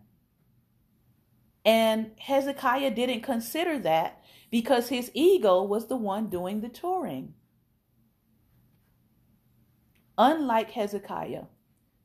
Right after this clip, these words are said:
we must seek God beyond the crisis moments, not just for another day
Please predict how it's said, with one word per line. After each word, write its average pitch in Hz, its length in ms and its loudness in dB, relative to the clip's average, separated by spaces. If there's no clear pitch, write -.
we 220 200 2
must 208 360 0
seek 277 400 -2
God 165 540 0
beyond 196 920 0
the 160 160 -8
crisis 170 800 -6
moments, - 840 -10
not 196 420 2
just 214 260 0
for 190 200 -2
another 160 360 -4
day 202 560 -2